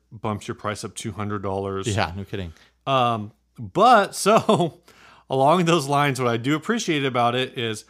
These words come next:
Speaker 1: going from standard tuners to locking tuners only raises the price fifty dollars.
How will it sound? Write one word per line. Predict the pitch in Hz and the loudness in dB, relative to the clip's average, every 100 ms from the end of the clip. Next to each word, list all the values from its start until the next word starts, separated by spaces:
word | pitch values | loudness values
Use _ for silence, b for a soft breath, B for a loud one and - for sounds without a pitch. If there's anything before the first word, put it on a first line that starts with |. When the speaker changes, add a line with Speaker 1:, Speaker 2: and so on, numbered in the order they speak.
| B B B B _ | B B B B _
Speaker 1:
going | 131 139 170 | 0 2 2
from | - 165 | 0 -2
standard | 139 - 123 143 143 | -2 -2 -2 -2 -4
tuners | 160 160 160 | -4 -2 -4
to | - | -4
locking | 160 156 170 175 | 0 2 2 0
tuners | 143 147 139 131 - | -4 -4 -2 -4 -8
only | 120 135 190 | -8 -6 -4
raises | 151 147 170 147 | -2 -4 -4 -10
the | |
price | 139 135 127 | -6 -6 -6
fifty | - 110 110 | -12 -12 -4
dollars. | 135 180 123 98 - | -2 0 -2 -6 -14